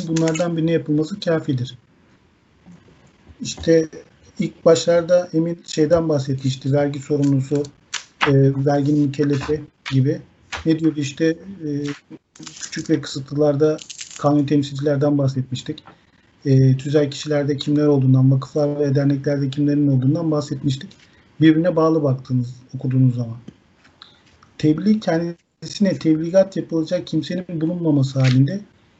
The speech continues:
ikametgah adresinde bulunanlardan veya iş yerinde memur ya da müstatemlerden birine yapılır. Muhatap yerine bu şekilde kendisine tebliğ yapılacak kimsenin görüşüne nazaran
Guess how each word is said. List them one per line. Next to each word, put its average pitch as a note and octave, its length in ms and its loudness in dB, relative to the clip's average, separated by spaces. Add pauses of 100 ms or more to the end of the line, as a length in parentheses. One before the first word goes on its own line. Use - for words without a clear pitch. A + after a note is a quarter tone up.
ikametgah D#3+ 720 0 (140)
adresinde C#3+ 640 -2
bulunanlardan D3+ 880 0
veya D3+ 180 -2
iş D#3+ 220 -4
yerinde C#3+ 220 0
memur D#3 340 2
ya C3+ 120 0
da C3+ 60 0
müstatemlerden C#3+ 1160 0 (360)
birine E3 240 4
yapılır. C#3+ 440 -2 (1000)
Muhatap D3 560 2
yerine D3+ 340 0
bu D#3+ 40 -6
şekilde C#3+ 440 -2
kendisine D3 440 -2
tebliğ D3+ 300 -4
yapılacak C3 500 0
kimsenin D#3+ 420 -2
görüşüne D3+ 420 0
nazaran E3+ 500 0